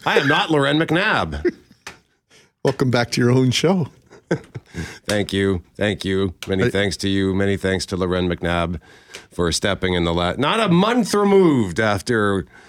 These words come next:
Speaker 1: stepping away from the start to take on the role of La Productora, executive producer for six eighty C J O B. She's pulled back in 'cause McGarry thought he had a cough. "Ah, it's just a cough.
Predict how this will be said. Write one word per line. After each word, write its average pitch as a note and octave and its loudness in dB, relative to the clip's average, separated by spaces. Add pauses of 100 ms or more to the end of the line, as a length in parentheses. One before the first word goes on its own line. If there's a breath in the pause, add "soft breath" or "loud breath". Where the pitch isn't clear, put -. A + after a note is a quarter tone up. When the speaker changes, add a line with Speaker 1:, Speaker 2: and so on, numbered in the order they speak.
(140 soft breath)
Speaker 1:
stepping D3 -2
away C3+ 2
from C3 0
the B2+ 2
start C#3+ 0
to C3 0
take B2+ 0
on B2 2
the A2 0 (400 soft breath)
role C#3+ 0
of A2+ 0
La C3 0
Productora, G3+ 0 (600 soft breath)
executive F2+ -4
producer G2 -2
for G#2 -6
six - -4
eighty G#2+ 2
C A#2 -2
J A2 0
O A2 0
B. G#2+ 0
She's A2 -2
pulled A#3 0
back G#3 -2
in G2 -2 (1120)
'cause - -4
McGarry A#2 0
thought G#3 0
he F#3 0
had B2+ 0
a G2+ -2
cough. G#2 -2 (460)
"Ah, A3 0
it's F3 -4
just F3 -2
a - -6
cough. B2+ -2